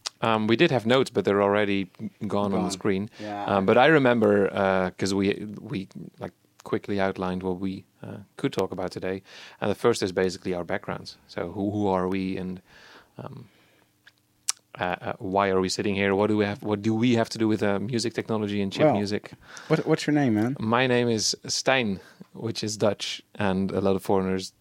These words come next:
Speaker 1: are not able to pronounce my name. Um, and my artist name is Antler, uh, and, uh, you write Antler with a four instead of an A, 'cause at one point I s-, I thought that was really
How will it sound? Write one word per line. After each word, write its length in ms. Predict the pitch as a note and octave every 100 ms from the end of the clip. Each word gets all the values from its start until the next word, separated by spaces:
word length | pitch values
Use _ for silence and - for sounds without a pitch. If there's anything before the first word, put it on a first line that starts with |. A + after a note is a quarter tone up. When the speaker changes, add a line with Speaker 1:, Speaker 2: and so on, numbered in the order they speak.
| -
Speaker 1:
are 140 | G#2+
not 200 | G2+ G2
able 260 | G2+ G2 F#2+
to 180 | - F#2+
pronounce 420 | - G2+ G2+ F#2+
my 60 | G2
name. 260 | F#2+ A#2 C#3 _ - - - - - - _ _
Um, 420 | G#2 F#2+ F#2 F#2 - _ -
and 140 | G#2
my 100 | G#2
artist 300 | A2+ D#3 D#3
name 180 | C3+ C3
is 100 | A#2+
Antler, 420 | A#2+ A#2 G#2+ A2+ D#3 - - _ _ _
uh, 360 | A2 F#2+ F#2+ F#2+
and, 320 | - G2 G2 -
uh, 260 | - F#2 - -
you 200 | G#2+ G2+
write 200 | G2+ G2 - _
Antler 340 | A2+ G#2+ G2+ F#2
with 160 | F#2
a 40 | F2+
four 300 | - A#2 G2
instead 300 | F#2+ - F#2+
of 100 | F#2
an 80 | G2
A, 180 | A2+ D#3 _
'cause 260 | - F#2+ - _ _ _
at 140 | G#2+
one 160 | G2+ G2+
point 260 | G2 F#2+ F#2+
I 60 |
s-, 220 | G2 - -
I 120 | -
thought 220 | G#2 - G2+
that 140 | G2+
was 160 | G2 F#2
really 380 | G#2+ G2+ G2